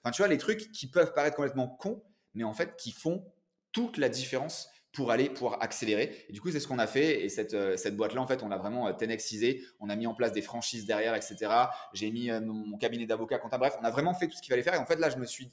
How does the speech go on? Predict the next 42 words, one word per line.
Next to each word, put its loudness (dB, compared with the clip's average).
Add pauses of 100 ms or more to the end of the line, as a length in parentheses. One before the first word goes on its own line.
dit, « -8 (200)
OK, 0 (140)
j'ai -4
vraiment 2
une, 0 (320)
un, -2 (760)
aujourd'hui 0
pas 2
mal 0
de, 2 (180)
de -4
verticales 2 (360)
pour 2
me 0
permettre 0
de 2
booster -4
des 0
business. » -4 (280)
Et -4
du -4
coup, -2
j'ai 4
envie 4
de -4
faire 0
ça -2
à -2
plus -4
grande 0
échelle. 2 (280)
Et 0
donc, 2
j'ai 0
gardé 4
cette 0
offre-là 0 (220)
que 0
j'ai, 2
euh, 4 (280)
euh, -16 (140)
extrapolée. 2